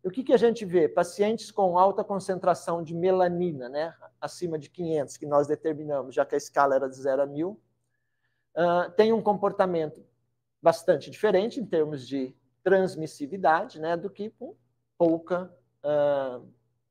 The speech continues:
quantidade de melanina. Isso tanto para vermelho quanto para infravermelho. O que muda é o comportamento, né, quando você tem, então, o infravermelho sendo transmitido, como já foi falado aqui também, né,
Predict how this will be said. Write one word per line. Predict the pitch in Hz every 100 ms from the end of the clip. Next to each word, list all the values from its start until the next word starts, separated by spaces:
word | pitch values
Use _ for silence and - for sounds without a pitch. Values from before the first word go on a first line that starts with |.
| _ -
quantidade | 185 175 156 160
de | 160
melanina. | 180 175 151 117 76 _ _ _ _ _ -
Isso | 175 220 - _ _ _ _
tanto | 160 160 -
para | 147 120 - _ _ _ _ -
vermelho | 247 233 185 202
quanto | 190 185 185
para | 180
infravermelho. | 175 170 165 170 143 120 156
O |
que | 254
muda | 233 233 240 247
é | 190
o | 202
comportamento, | - 254 240 220 220 190 170 185 233 202
né, | 156 185 -
quando | 151 160
você | 156 160 -
tem, | - 165
então, | 170 151 151 190 _ _ _ _ _ _ -
o | 185
infravermelho | 165 - 165 202 180 147 151 160 185 _ _ _ _ _ _ _
sendo | _ - 147
transmitido, | 139 160 165 180 180 190
como | - 185
já | 175
foi | 147 - 185
falado | 190 170 143 139
aqui | -
também, | 156 214 240 151 196
né, | 220 160 196